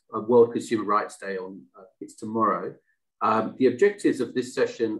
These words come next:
are to share, uh, successful approaches to digital finance regulation that protected and empowered consumers during the covid nineteen pandemic. Um, particularly, we want to have a think about what have we learned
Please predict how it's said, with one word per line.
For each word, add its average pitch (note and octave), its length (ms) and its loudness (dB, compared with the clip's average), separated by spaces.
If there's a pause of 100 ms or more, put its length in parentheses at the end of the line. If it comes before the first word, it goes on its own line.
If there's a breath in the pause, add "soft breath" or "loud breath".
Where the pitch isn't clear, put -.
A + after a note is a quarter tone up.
are G#2 280 0
to A2+ 80 -6
share, A2+ 600 0 (320)
uh, G#2 160 -2
successful D3 580 0
approaches B2+ 640 0
to - 160 -14
digital A#2 560 -4
finance G#2+ 480 -2
regulation G#2 800 0 (380)
that - 320 -2 (120)
protected B2 600 -2
and A2+ 120 4
empowered A2+ 640 -4
consumers A2 520 -6
during G2+ 300 -2
the G2 80 -6
covid G2+ 360 -4
nineteen G2 580 -10
pandemic. F#2 440 -4 (960)
Um, G2 480 2
particularly, D#3+ 400 0
we B2+ 100 0
want A#2 280 -2
to A#2 440 0
have A#2 120 -6
a - 40 -2
think A#2+ 220 -10
about G#2+ 260 -2
what C3+ 160 4
have - 120 -10
we A2+ 140 -2
learned A2+ 280 2